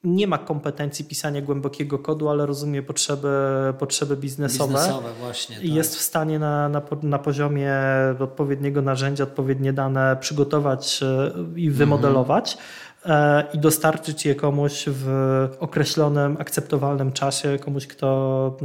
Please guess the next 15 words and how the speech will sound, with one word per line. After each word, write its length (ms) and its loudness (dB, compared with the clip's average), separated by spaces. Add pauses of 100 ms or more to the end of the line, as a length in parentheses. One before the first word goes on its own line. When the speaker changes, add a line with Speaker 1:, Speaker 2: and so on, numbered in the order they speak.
(120)
Speaker 1:
kto 140 -6
ma 120 -2
te 140 -4
dane 380 -2 (120)
zaraportować. 800 -8 (1160)
Speaker 2:
Okej. 460 -10 (380)
To 100 -4
jeszcze 240 2
jakbyśmy, 560 0 (140)
a, 380 -2
powiedzieli 560 -2
o, 640 -4 (1000)
o 120 -8
tym, 340 -2
y, 880 -6